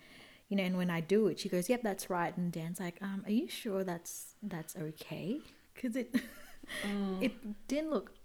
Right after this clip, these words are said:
Speaker 1: good at all.
Speaker 2: No, no, it's, I don't know, that first sort of six months of a new baby, I can't say it's my favourite time. Like, I know babies are all cute and little, and it's
Speaker 1: Mm.
Speaker 2: like, there's aspects of it that's good, but that sort of,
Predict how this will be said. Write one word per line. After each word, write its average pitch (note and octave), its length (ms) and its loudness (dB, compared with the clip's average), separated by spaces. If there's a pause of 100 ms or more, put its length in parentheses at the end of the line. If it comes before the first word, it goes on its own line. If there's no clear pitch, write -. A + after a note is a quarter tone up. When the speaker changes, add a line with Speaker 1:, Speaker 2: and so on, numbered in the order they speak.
Speaker 1:
good F#3 340 8 (200)
at F#3+ 140 6
all. F#3+ 260 6
Speaker 2:
No, F#3 240 4
no, F#3 540 -2
it's, E3+ 300 0
I F3+ 180 2
don't E3+ 180 -2
know, D#3+ 220 -2
that F3+ 340 2 (640)
first G#3 460 0
sort A3+ 200 0
of F#3+ 140 0 (560)
six - 400 -2
months D#3 600 -4
of E3+ 160 0
a D#3+ 60 2
new C#3 200 0
baby, B2+ 460 0
I D3 260 -8
can't - 320 -8
say - 160 -4
it's - 160 -8
my C2+ 220 -12 (200)
favourite E2+ 440 -10 (300)
time. C#3+ 360 -4
Like, E3 160 -2
I G#3+ 40 6
know A3 140 2
babies G#3 320 2
are F#3 80 2
all E3+ 140 0
cute A#3+ 320 -2
and G#3 180 -6
little, G#3 300 -2
and F3+ 160 0
it's G#3+ 160 -2
Speaker 1:
Mm. G3 80 4
Speaker 2:
like, G#3+ 200 -2
there's F#3 180 -2
aspects - 520 -4
of E3+ 120 -2
it - 120 -4
that's - 160 -4
good, - 240 -2
but - 160 -8
that - 260 -2
sort F3 200 -4
of, C#3+ 160 -4